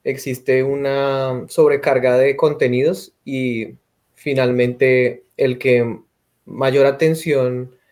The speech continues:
sea capaz de captar es el que va a tener éxito, más allá de qué tanto, eh, cueste o no llegar a hacerlo, dep-, en, el factor que lo hace exitoso o no es cómo este influye,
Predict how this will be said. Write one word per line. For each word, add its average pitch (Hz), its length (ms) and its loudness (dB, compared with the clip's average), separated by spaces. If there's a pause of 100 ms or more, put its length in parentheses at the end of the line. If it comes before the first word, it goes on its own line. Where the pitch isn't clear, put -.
(140)
sea 160 280 4
capaz 160 440 4
de 147 120 4
captar 170 440 2
es 147 100 0
el 135 140 -4
que 151 120 0
va 143 100 2
a - 80 -4
tener 127 220 0
éxito, 110 500 -6
más 135 280 -4
allá 143 320 2
de 139 320 0
qué 151 140 2
tanto, 151 680 0 (480)
eh, 151 420 2
cueste 170 520 2
o 160 160 4
no 143 140 0
llegar 143 280 -2
a 147 60 0
hacerlo, 165 540 -2 (380)
dep-, 147 300 -4 (280)
en, 139 400 -4 (260)
el 139 340 0
factor 151 500 0
que 165 460 2
lo 160 160 4
hace 135 520 -2
exitoso 151 560 -2
o 165 40 2
no 196 240 0
es 127 560 -4 (240)
cómo 185 640 0 (380)
este 180 720 -2
influye, 160 840 -2